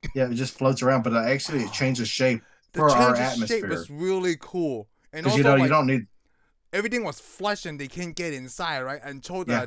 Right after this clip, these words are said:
Speaker 2: Davis showed up
Speaker 1: Yep, it's
Speaker 2: and
Speaker 1: all
Speaker 2: then
Speaker 1: liquid,
Speaker 2: opened the
Speaker 1: which is
Speaker 2: yeah.
Speaker 1: amazing if you think about it, 'cause now everything, we do all this special effects for liquid stuff.
Speaker 2: Yes,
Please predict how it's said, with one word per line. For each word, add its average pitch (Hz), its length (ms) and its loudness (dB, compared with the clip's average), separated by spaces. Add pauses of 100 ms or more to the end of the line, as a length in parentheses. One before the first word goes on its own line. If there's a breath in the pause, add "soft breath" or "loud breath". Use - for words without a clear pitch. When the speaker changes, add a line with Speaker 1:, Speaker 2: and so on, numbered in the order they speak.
Speaker 2:
Davis 170 340 -6
showed 202 360 -8
up 208 160 -8
Speaker 1:
Yep, 143 220 2
it's 127 120 -2
Speaker 2:
and 147 80 6
Speaker 1:
all 139 100 6
Speaker 2:
then 147 120 4
Speaker 1:
liquid, 175 100 0
Speaker 2:
opened 135 160 -2
the 156 40 -6
Speaker 1:
which 180 180 2
is 175 80 0
Speaker 2:
yeah. 160 100 2
Speaker 1:
amazing 139 360 4
if 117 120 -4
you 117 60 -6
think 160 160 0
about 123 220 2
it, - 40 -14
'cause 127 100 -4
now 135 240 2
everything, 127 560 -2
we 143 140 -2
do 143 120 2
all 151 200 4
this 117 140 -2
special 104 340 -8
effects 101 180 -8
for 92 140 -12
liquid 101 400 -4
stuff. - 300 -10
Speaker 2:
Yes, 143 720 -4